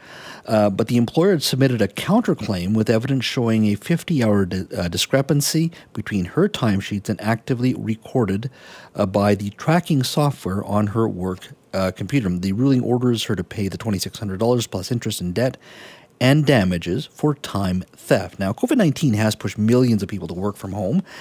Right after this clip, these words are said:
and a flock of companies offering software for tracking workers has swooped in to pitch their products to employers across the country.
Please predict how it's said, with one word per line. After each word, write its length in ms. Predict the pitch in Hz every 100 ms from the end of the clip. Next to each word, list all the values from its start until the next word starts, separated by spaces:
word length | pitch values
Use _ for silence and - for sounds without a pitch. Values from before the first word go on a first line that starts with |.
| - - -
and 100 | -
a 60 | 120
flock 320 | - 220 277
of 100 | -
companies 520 | - 92 95 101 113
offering 400 | - 107 101 110
software 500 | 104 - 131 127 110
for 140 | 98 98
tracking 500 | - 135 143 139 95
workers 320 | 90 - 101
has 220 | 104 92
swooped 480 | - - 139 220 -
in 160 | 123 110
to 80 |
pitch 320 | 120 147 147 -
their 100 | 185
products 460 | - 101 98 -
to 80 | -
employers 520 | 98 95 104 92 104
across 340 | - 95 78 -
the 100 | -
country. 400 | 147 147 -